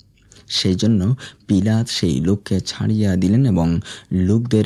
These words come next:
ইচ্ছামতো ঈসাকে মারিয়া ফেলিবার জন্য তাহাদের হাতে দিলেন।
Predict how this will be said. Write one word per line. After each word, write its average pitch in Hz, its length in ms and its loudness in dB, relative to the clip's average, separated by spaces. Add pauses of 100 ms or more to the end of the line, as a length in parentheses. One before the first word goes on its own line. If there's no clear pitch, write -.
(100)
ইচ্ছামতো 143 580 -2
ঈসাকে 92 480 -2
মারিয়া 95 460 2
ফেলিবার 82 460 -2
জন্য 120 420 2 (100)
তাহাদের 80 340 -2
হাতে 80 360 -4 (160)
দিলেন। 71 640 -2